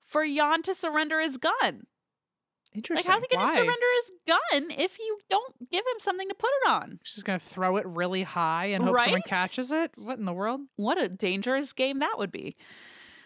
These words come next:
Speaker 1: So he kept yelling, announcing that he surrenders and demanding the wire so he could give them the gun.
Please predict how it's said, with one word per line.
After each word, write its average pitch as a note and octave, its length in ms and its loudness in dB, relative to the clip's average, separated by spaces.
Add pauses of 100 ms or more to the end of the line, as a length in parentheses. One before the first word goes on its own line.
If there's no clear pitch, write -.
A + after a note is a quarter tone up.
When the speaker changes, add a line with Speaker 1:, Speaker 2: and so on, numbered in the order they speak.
(160)
Speaker 1:
So D4+ 220 2
he D4+ 120 2
kept E4+ 240 0
yelling, C4 720 2
announcing A#3+ 680 0
that A3 120 2
he A#3+ 120 -6
surrenders A3 880 0
and A3+ 180 0
demanding A3 840 0
the G#3 100 0
wire C#4+ 380 4
so C4 100 -4
he A3+ 80 0
could A3 200 -4
give D#4 300 0
them G#3 360 0 (180)
the F#3+ 100 -6
gun. B3+ 520 -2